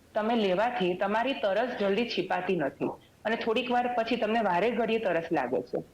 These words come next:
તો જો માટલાનું પાણી તમે પીવો તો બેસ્ટ રહે છે. આ ઉપરાંત તમે જ્યારે ઘરની બહાર નીકળો છો, તો વોટ-, અ, પાણીની બોટલ અવશ્ય સાથે રાખવી, તેમજ ઇલેક્ટ્રોલ પાવડર કે જ-, ઘણી વખતે કેવું હોય કે આપણે ઘરની બહાર જતા હોઈએ,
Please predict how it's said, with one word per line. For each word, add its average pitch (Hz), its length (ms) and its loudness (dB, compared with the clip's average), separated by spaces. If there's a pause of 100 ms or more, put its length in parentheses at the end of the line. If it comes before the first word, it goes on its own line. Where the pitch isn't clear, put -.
(200)
તો 240 80 0
જો 233 120 0
માટલાનું 220 500 0
પાણી 220 500 0 (100)
તમે 208 180 0
પીવો 220 380 0
તો 220 140 0
બેસ્ટ 208 380 0
રહે 139 160 4
છે. 143 240 -2 (380)
આ 202 120 0
ઉપરાંત 208 560 0
તમે 214 140 2
જ્યારે 214 460 2 (120)
ઘરની 190 320 2
બહાર 214 260 4
નીકળો 185 360 2
છો, 139 340 0 (260)
તો 220 60 2
વોટ-, 208 480 0
અ, 190 140 2
પાણીની 196 380 0
બોટલ 202 380 2
અવશ્ય 202 400 0
સાથે 185 340 0
રાખવી, 175 500 -2 (380)
તેમજ 202 340 0 (160)
ઇલેક્ટ્રોલ 226 540 0
પાવડર 165 380 0 (420)
કે 220 400 2
જ-, 208 240 2
ઘણી 208 200 0
વખતે 233 280 0
કેવું 233 220 0
હોય 208 100 0
કે 208 100 -2
આપણે 196 200 0
ઘરની 180 320 2
બહાર 196 240 0
જતા 202 320 0
હોઈએ, 160 360 0